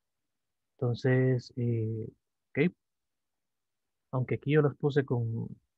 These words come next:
notación distinta, ya sabemos que este A tres uno de acá abajo es el mismo A uno tres de acá arriba, porque es simétrico. Entonces, nuestro objetivo es construir, o, esta matriz H,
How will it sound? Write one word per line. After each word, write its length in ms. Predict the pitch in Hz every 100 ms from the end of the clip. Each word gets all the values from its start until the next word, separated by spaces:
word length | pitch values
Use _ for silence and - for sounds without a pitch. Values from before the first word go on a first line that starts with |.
| -
notación 420 | 127 117 - 131
distinta, 440 | 117 - 175 170
ya 60 | 139
sabemos 360 | 131 135 135 -
que 80 |
este 180 | 139 -
A 140 | 127 131
tres 260 | - -
uno 180 | 143 135
de 100 | 123
acá 160 | 117 131
abajo 360 | 151 147 185 - _ _ _
es 160 | 127 -
el 80 | 123
mismo 300 | 127 127 123
A 80 |
uno 240 | 127 127 120
tres 260 | - 147
de 100 | 127
acá 120 | 110 117
arriba, 280 | 117 - - _ _ _ _ _ _ _ _ _ _ _ _ _ -
porque 200 | - 123
es 60 |
simétrico. 420 | - 131 143 - - _ _ _ _ _ _ _
Entonces, 260 | - 139 143
nuestro 260 | 160 -
objetivo 560 | 165 147 131 143 123 147 _ _ _ -
es 180 | 123 -
construir, 720 | 139 127 - 117 117 139 147
o, 340 | 127 120 120 120
esta 180 | - 131
matriz 400 | 131 139 123 151
H, 320 | 131 -